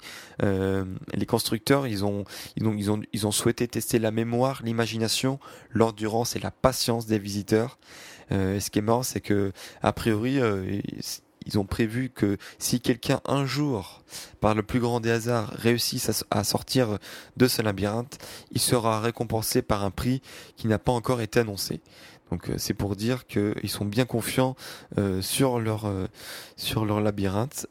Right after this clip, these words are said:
Euh, donc pour info, donc, euh, la superficie de la forteresse a fait à peu près trois mille trois cents mètres carrés et, euh, le temps prévu pour en sortir, c'est entre trente minutes, euh, et toute votre vie. Donc, euh,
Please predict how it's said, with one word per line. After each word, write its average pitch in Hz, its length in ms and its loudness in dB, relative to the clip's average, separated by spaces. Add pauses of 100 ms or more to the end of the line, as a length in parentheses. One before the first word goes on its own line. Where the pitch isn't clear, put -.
Euh, 95 380 2
donc 98 180 -4
pour 117 240 2
info, 127 320 2
donc, 107 240 -4
euh, 107 140 2 (380)
la 104 100 4
superficie - 580 2
de 113 60 0
la 110 80 4
forteresse 117 480 0
a 107 40 -2
fait - 180 0
à 98 40 -2
peu 107 100 0
près - 220 0
trois 120 260 4
mille 123 140 -2
trois - 220 -4
cents - 120 -2
mètres 101 200 -2
carrés 107 340 0 (640)
et, 135 380 4
euh, 104 220 4
le 107 180 2
temps 127 320 0
prévu 120 460 -2
pour 135 300 2
en 117 40 -2
sortir, 127 560 0
c'est 110 260 2
entre - 280 -2
trente - 340 -2
minutes, 120 500 -2 (520)
euh, 101 320 2 (100)
et 123 280 2 (260)
toute 127 180 4
votre 110 220 -2
vie. - 80 -14 (560)
Donc, 98 400 -2
euh, 98 420 0